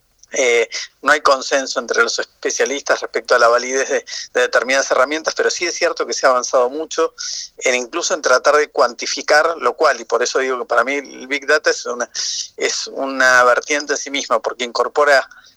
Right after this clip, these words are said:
herramientas cual y cuantitativas, ¿no? Ya sean lo que tiene que ver con, este, generación y procesamiento de grandes volúmenes de datos en, en bases de datos que hasta hace muy poco tiempo eran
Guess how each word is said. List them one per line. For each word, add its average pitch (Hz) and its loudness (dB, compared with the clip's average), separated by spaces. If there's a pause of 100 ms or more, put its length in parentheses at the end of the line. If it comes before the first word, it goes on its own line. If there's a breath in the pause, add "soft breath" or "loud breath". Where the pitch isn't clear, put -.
(120)
herramientas 127 2
cual 143 0
y 147 -6
cuantitativas, 127 0
¿no? 131 2
Ya 131 -2
sean 127 0
lo 120 -4
que 117 -8
tiene 120 -10
que 120 2
ver 120 0
con, 113 -4 (520 loud breath)
este, 117 0
generación 127 -2
y 147 -4
procesamiento 127 -2
de 117 2
grandes 131 0
volúmenes 135 -2
de 123 0
datos 131 2
en, 117 -6 (320 loud breath)
en 117 -2
bases 135 2
de 123 2
datos 131 2
que - -6
hasta - 2
hace 131 -2
muy 131 -4
poco 123 0
tiempo 131 0
eran 117 0